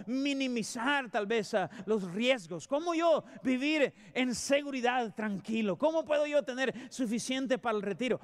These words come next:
Ahorrar para cuando, este, nos hace falta". No es que estamos aquí pensando, "No tengo", lo que estamos pensando es, "¿Cómo puedo yo, ah, tal vez, este,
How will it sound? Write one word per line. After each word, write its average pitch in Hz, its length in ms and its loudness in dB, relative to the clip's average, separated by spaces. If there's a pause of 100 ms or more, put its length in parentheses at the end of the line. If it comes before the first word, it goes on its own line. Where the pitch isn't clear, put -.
(100)
Ahorrar 226 800 0
para 233 280 2
cuando, 233 340 0
este, 226 280 0
nos 214 200 -2
hace 247 240 -2
falta". 240 440 0
No 277 240 0
es 320 360 0 (340)
que 269 60 2
estamos 285 420 0
aquí 262 220 0
pensando, 254 800 0
"No 262 340 2
tengo", 285 420 0
lo 254 160 2
que 208 60 -6
estamos 294 280 -2
pensando 269 420 -2
es, 247 160 0 (260)
"¿Cómo 302 400 2
puedo 294 240 6
yo, 277 320 2 (240)
ah, 208 320 2
tal 220 140 4
vez, 247 300 0
este, 220 380 0